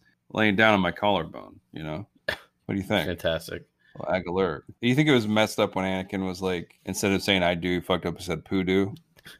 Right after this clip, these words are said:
Speaker 1: <laughs> Anyway, yeah. So I'm getting Aguilar
Speaker 2: He said, "I'm
Speaker 1: on there.
Speaker 2: about
Speaker 1: How
Speaker 2: to
Speaker 1: about
Speaker 2: do."
Speaker 1: you?
Speaker 2: So I have, uh, on my back a perfect reproduction of Da Vinci's Vitruvian Man portrait,
Speaker 1: Mm-hmm.
Speaker 2: except,
Speaker 1: Sure.
Speaker 2: except it's Shmi Skywalker.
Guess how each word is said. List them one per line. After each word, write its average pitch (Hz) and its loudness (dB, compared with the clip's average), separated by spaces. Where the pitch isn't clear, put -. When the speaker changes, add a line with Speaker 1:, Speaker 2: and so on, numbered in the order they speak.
Speaker 1:
<laughs> - -10
Anyway, 73 -6
yeah. 69 -8
So 101 2
I'm 101 8
getting 95 6
Aguilar 85 6
Speaker 2:
He 85 4
said, 113 8
"I'm 104 6
Speaker 1:
on 82 2
there. 98 4
Speaker 2:
about 101 4
Speaker 1:
How 92 4
Speaker 2:
to 92 2
Speaker 1:
about 92 4
Speaker 2:
do." 90 2
Speaker 1:
you? 90 2
Speaker 2:
So 131 10
I 139 8
have, 135 6
uh, - -6
on 117 4
my 113 6
back 104 2
a 98 -8
perfect 147 0
reproduction 113 0
of 101 -2
Da 101 0
Vinci's 95 -4
Vitruvian 92 -2
Man 73 -6
portrait, 92 2
Speaker 1:
Mm-hmm. - -20
Speaker 2:
except, 101 0
Speaker 1:
Sure. 90 2
Speaker 2:
except - 4
it's 107 -2
Shmi - 4
Skywalker. 92 2